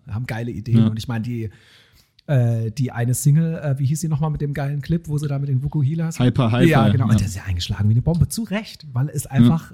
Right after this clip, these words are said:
Speaker 1: weil es, äh, weil es modern ist, weil es witzig ist und weil sie irgendwie so eine Band sind, die in-, immer noch einen oben draufsetzen.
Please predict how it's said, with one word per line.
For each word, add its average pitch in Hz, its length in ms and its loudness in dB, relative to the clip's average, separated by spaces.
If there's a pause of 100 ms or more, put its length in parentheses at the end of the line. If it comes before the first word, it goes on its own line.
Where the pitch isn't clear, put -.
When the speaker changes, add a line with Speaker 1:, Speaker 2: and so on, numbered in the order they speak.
(120)
Speaker 1:
weil 120 140 -6
es, - 300 -10
äh, - 100 -20 (300)
weil 135 140 0
es 131 100 0
modern 156 460 2
ist, 165 220 -10
weil 123 120 -4
es 117 200 -8
witzig 147 360 -8
ist 143 240 -10
und 127 120 -10
weil 123 140 -4
sie 143 220 -6
irgendwie 147 320 -4
so 170 80 -2
eine 156 100 -2
Band 143 220 -6
sind, 139 120 -10
die 131 120 -12
in-, 139 80 -10
immer 139 240 -4
noch 120 100 -2
einen 120 320 -10
oben 123 220 -4
draufsetzen. - 640 -14